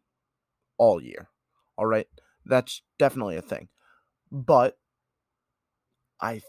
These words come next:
think the Browns make it really close towards the end, but they still lose. I, I think the Ravens are gonna start off the game really strong, get a very stable lead,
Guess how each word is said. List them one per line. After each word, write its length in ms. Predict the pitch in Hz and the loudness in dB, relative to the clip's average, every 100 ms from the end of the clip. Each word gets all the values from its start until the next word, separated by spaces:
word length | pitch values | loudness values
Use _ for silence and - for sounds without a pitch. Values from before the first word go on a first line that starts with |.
| - | -12
think 480 | 135 151 180 - - - | -8 -8 -8 -16 -20 -8
the 100 | 120 | -8
Browns 500 | 113 120 135 202 139 | -4 -2 -2 -2 -4
make 260 | 156 170 | -6 -4
it 60 | 127 | -6
really 380 | 98 113 113 113 | -8 -10 -10 -10
close 360 | - 104 101 | -2 -2 -2
towards 320 | - 78 80 | -10 -10 -10
the 140 | - 69 | -10 -12
end, 140 | 71 - - _ _ - | -12 -16 -20 _ _ 0
but 220 | 131 - | 0 2
they 240 | 117 117 | 0 0
still 460 | 101 - 110 92 64 | -4 -8 -6 -8 -10
lose. 380 | 50 _ - _ _ _ _ _ _ _ - | -18 _ -20 _ _ _ _ _ _ _ 0
I, 320 | 120 117 123 | 2 4 2
I 40 | |
think 180 | 123 131 | 0 -6
the 80 | 117 | -4
Ravens 340 | 127 127 117 | -4 -4 -6
are 60 | 120 | -10
gonna 160 | 107 | -10
start 240 | 98 151 170 | -4 2 4
off 160 | 165 | 4
the 80 | - | 0
game 200 | 127 113 | -6 -6
really 240 | 104 92 95 | -6 -6 -8
strong, 280 | - 64 - _ _ | -8 -10 -10 _ _
get 160 | 135 113 | 0 2
a 80 | |
very 440 | 104 107 160 175 160 | 0 2 4 4 2
stable 500 | - 120 104 95 82 | -4 -8 -6 -8 -12
lead, 200 | 58 | -16